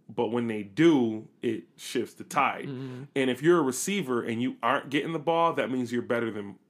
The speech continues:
Speaker 1: everyone else. Because that means they locking you
Speaker 2: Mm-hmm.
Speaker 1: down. 'Cause they know that if you do get the ball,
Speaker 2: It's over.
Speaker 1: it, yeah. Which is what we did as defense. Shut that whole, uh, cheetah shit down.
Speaker 2: Tyreek Hill?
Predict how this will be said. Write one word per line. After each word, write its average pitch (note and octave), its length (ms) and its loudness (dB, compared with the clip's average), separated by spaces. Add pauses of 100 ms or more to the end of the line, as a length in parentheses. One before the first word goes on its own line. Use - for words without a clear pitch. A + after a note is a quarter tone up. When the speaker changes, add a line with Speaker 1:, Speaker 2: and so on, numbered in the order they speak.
(140)
Speaker 1:
everyone G#2 320 -6
else. - 280 -16 (480)
Because C3 200 -4
that B2+ 160 4
means B2 140 -2
they A#2+ 100 0
locking G#2+ 360 -2
you G#2 80 -6
Speaker 2:
Mm-hmm. C#3 60 -4
Speaker 1:
down. F3+ 400 2 (240)
'Cause C#3 180 2
they C#3 120 6
know D#3 520 8 (180)
that C#3+ 180 6
if C#3 160 4
you C#3+ 80 -4
do D#3+ 240 2
get D3+ 220 0
the B2 80 -2
ball, C3 640 4 (180)
Speaker 2:
It's C#3 120 -6
over. A#2 340 0
Speaker 1:
it, C#3+ 160 -4
yeah. D#3+ 260 6 (260)
Which B3 220 4
is G#3+ 140 4
what G3+ 180 4
we A3+ 160 2
did F3 520 4
as C#3+ 180 -2
defense. E3+ 540 -2 (200)
Shut C4 500 0
that A#3+ 200 4
whole, A3 560 6 (280)
uh, F3+ 600 4
cheetah D#4 400 4
shit F4+ 560 2
down. C#3 420 4
Speaker 2:
Tyreek C#3 360 4
Hill? F3+ 400 6